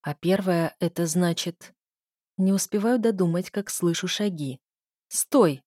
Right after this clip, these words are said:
вылетает раньше, чем успеваю подумать. «Гоблины меня дери! Я совсем свихнулся! Зачем её остановил?»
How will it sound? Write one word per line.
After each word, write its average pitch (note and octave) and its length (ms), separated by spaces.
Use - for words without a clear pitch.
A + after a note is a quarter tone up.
вылетает E3 580
раньше, G3 340
чем F#3 220
успеваю F#3+ 400
подумать. F3+ 600
«Гоблины G3 540
меня F3+ 280
дери! E3 360
Я F3 140
совсем F4+ 400
свихнулся! A3 880
Зачем G#3 440
её G#3 220
остановил?» A3+ 680